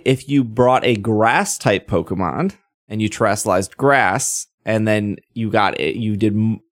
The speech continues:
a hundred twenty percent of what that damage was, plus super effective, plus stab. That's why grass type Pokemon completely melted Pikachu. Because, uh, I don't know if you guys know this,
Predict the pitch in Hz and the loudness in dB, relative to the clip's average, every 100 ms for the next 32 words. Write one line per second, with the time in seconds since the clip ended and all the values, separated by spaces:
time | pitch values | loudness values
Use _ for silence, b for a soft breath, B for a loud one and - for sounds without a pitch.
0 | - 101 151 151 147 - 151 180 226 240 | -18 -2 0 2 0 0 2 2 2 0
1 | 208 - 180 160 135 135 127 123 117 107 | 0 2 2 2 2 2 2 2 0 0
2 | 113 110 101 - - - 160 196 262 262 | 4 4 2 -2 -14 -2 2 4 4 0
3 | - - - 233 240 226 - 170 - 180 | -2 -2 2 2 4 2 2 0 2 0
4 | 170 - 131 120 - - 190 240 - - | 0 0 0 0 -12 -4 -2 0 0 -2
5 | - - 233 208 175 135 117 127 - 139 | -2 -2 2 4 4 4 2 -2 0 2
6 | 160 175 180 170 123 135 139 151 - 156 | 2 0 0 0 0 2 2 0 -2 -2
7 | 139 - 147 147 131 117 110 135 127 - | -2 -2 -2 -2 -2 -2 -2 -4 -4 -4
8 | 160 170 143 160 139 120 131 139 151 160 | -2 -2 0 0 2 2 4 4 2 0
9 | 135 - 139 - - 107 85 - _ _ | -2 0 -2 -2 -4 -2 -2 -6 _ _
10 | _ _ _ - 127 - 143 123 117 107 | _ _ _ -12 -10 0 4 4 2 -2
11 | - _ _ _ _ _ _ _ 104 110 | -10 _ _ _ _ _ _ _ -2 0
12 | - 165 240 240 185 160 135 196 294 339 | 2 2 4 4 4 4 4 4 2 4
13 | 147 98 - | 2 0 -4